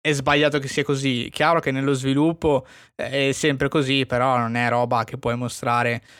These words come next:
pensando di poter fare, eh, un marketing consistente, diciamo. Comunque, non lo so, spero che l'anno prossimo, quando torneranno con il loro evento, io credo ormai,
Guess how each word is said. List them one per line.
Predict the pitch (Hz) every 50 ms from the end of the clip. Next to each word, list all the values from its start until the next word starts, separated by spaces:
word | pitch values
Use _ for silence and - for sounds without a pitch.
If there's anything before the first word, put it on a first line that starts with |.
| - -
pensando | - 123 123 123 - 127 123 127 127
di | 127 123
poter | 127 127 123 123 120
fare, | - - 120 120 120 123 120 123 123
eh, | - - 120 117 117 113
un | 120 120 123
marketing | 123 123 120 123 - - 123 127 123 123 123
consistente, | 127 127 120 - - 131 120 - - 131 120 120 117 117 123 123
diciamo. | 123 123 123 - 123 120 120 120
Comunque, | 120 - 135 135 139 139 139 131 - 143 139 131 - - _ _ _ _ _ _ _ _ _ -
non | 147 135
lo | 131 127
so, | - - 113 -
spero | - - - 151 151 160
che | - 160
l'anno | 156 156 156 156 156 147
prossimo, | 151 156 160 160 - - 160 156 151
quando | - 147 139 139
torneranno | 135 - 143 147 147 147 143 139 143 143 135 135 127
con | 135 139
il | 139
loro | 143 147 147
evento, | 151 160 160 156 139 135
io | 135 127
credo | - 127 120 117 117 113 113
ormai, | 110 110 113 110 120 143 143 135 117 110